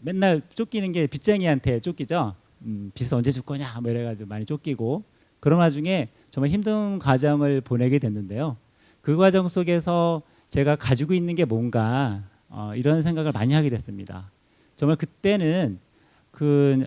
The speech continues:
우리 아이들이 초등학교 이 학년 쌍둥이와 막내가 있었고 아내와 또, 또 제가 갚아야 될 빚이 있었기 때문에 그냥 있을 수는 없었잖아요. 그래서 "내가 갖고 있는 게 뭔가?" 이런 생각을 많이 고민하다가요.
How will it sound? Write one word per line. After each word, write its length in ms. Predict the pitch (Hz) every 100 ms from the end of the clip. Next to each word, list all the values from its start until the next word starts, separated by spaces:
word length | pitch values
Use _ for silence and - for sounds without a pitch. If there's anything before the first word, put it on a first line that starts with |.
| -
우리 180 | 139 151
아이들이 640 | 117 147 151 156 147 147
초등학교 680 | - 190 185 175 - 156 143
이 120 | 127
학년 380 | 143 143 143 135
쌍둥이와 640 | 135 170 170 156 123 123 117
막내가 480 | 107 117 131 127 113
있었고 500 | 101 104 - - 131
아내와 540 | 107 110 110 123 175 - _ _
또, 240 | - 135 123 _ _ _ _
또 100 | -
제가 220 | 131 139
갚아야 500 | 135 - 123 175 180
될 160 | 165 156
빚이 280 | - 135 185
있었기 300 | 131 135 -
때문에 540 | - 113 135 175 101 - _ _ _ _ _
그냥 240 | 139 151
있을 160 | 135 170
수는 180 | - 110
없었잖아요. 640 | 90 117 107 95 123 120 98 _ _
그래서 380 | - 113 147 185 - _ _
"내가 460 | 107 110 139 180 196 _ _ _
갖고 240 | - 113 127
있는 160 | 123
게 80 | 131
뭔가?" 520 | 107 101 110 113 95 - _
이런 140 | 120 143
생각을 320 | 170 165 156
많이 240 | 107 107
고민하다가요. 720 | 123 113 123 120 101 95 143